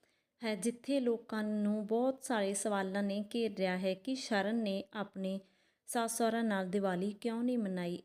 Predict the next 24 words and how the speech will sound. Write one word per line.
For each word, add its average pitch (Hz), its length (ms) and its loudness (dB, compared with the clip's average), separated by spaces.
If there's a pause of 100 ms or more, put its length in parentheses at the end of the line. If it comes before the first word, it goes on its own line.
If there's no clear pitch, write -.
ਅਜਿਹਾ 233 340 2
ਉਹਦੇ 240 320 0
ਮਨ 202 260 0
ਵਿੱਚ 190 240 -4
ਕੀ 240 300 -2
ਡਰ 208 240 0
ਸੀ 185 240 -4
ਕਿ 240 240 0
ਉਹ 240 240 0
ਆਪਣੇ 190 480 -4
ਘਰ 226 260 0
ਵਾਲੇ 180 340 0
ਤੋਂ 180 220 -6
ਬਿਨਾਂ 170 340 -2 (180)
ਆਪਣੇ 185 360 -6
ਸਹੁਰਾ 196 380 -2
ਪਰਿਵਾਰ 180 460 -2
ਵਿੱਚ 160 280 -8
ਨਹੀਂ 185 340 -2
ਗਈ, 185 220 -2
ਜਦ 185 260 -2
ਕਿ 220 300 -6 (460)
ਮਸਾਂ-ਮਸਾਂ 247 720 2
ਦੀਵਾਲੀ 180 420 0